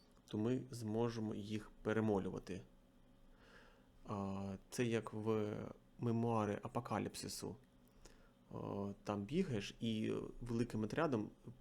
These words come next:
потрошку по одному вищеплюєш і, і, і вбиваєш. Так само і тут. Тому перший ключовий момент. Потрібно на, наші най-,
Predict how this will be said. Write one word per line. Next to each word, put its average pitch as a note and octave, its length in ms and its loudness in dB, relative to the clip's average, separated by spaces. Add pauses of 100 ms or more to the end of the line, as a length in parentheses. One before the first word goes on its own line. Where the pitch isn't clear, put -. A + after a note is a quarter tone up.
потрошку - 540 0
по A#2+ 100 2
одному A#2 300 6
вищеплюєш G#2+ 720 0
і, A#2 80 -4
і, - 260 -4
і A#2+ 160 2
вбиваєш. G#2+ 680 2 (800)
Так - 160 -4
само C3 300 0
і C3 80 2
тут. - 300 -6 (720)
Тому A#2+ 320 2 (440)
перший A#2 580 0 (140)
ключовий G#2 760 -2 (240)
момент. G2+ 580 0 (680)
Потрібно G#2+ 680 -2 (420)
на, A2 300 0 (180)
наші A2 360 0
най-, A2+ 280 4